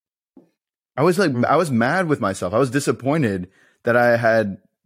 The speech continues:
Speaker 1: been minutes over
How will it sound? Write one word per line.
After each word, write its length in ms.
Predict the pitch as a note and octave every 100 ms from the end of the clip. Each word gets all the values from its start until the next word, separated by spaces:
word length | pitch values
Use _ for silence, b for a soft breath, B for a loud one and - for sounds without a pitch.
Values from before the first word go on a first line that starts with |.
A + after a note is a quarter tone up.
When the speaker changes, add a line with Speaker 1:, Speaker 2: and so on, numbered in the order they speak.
| _ _ _ _ -
Speaker 1:
been 500 | A2 A#2 A#2 A2 G2 - _ _ _ _ _ _ _ _ -
minutes 840 | A2 A2 C3+ D3 A#2 - - - - _ _ _ _ _ _
over 640 | B2+ C3 B2+ A2+ A2 G#2+